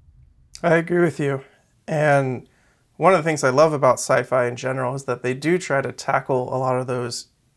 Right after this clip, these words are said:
existential human questions, uh, in a fictional way that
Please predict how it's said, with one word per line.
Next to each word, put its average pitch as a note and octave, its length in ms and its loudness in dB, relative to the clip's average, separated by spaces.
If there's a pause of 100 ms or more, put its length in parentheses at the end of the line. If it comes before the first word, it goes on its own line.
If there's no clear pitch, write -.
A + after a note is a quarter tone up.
existential C#3 800 -2
human C3 380 -4
questions, B2 840 -6 (440)
uh, C3 380 -6
in C#3 320 -2
a C#3 80 -4
fictional C3+ 640 -4
way B2+ 400 0 (100)
that B2+ 360 -2